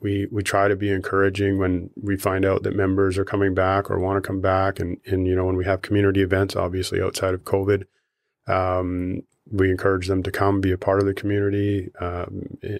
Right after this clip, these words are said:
and be there. I've witnessed the, um,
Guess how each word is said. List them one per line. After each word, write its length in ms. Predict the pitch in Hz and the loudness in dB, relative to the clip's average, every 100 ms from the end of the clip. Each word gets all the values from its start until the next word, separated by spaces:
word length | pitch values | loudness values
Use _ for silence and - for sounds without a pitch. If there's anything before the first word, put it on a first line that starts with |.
| - | -2
and 160 | 95 92 | -2 0
be 160 | 104 | 0
there. 340 | 104 101 98 - _ _ _ _ _ | 2 2 0 -4 _ _ _ _ _
I've 320 | 143 143 - | 0 0 -2
witnessed 520 | 110 104 107 107 - | 0 2 0 -2 0
the, 420 | 101 98 95 90 - _ _ _ _ _ _ _ _ | 2 2 2 -4 -8 _ _ _ _ _ _ _ _
um, 720 | 107 98 92 90 90 95 95 | -12 -8 -8 -8 -10 -12 -16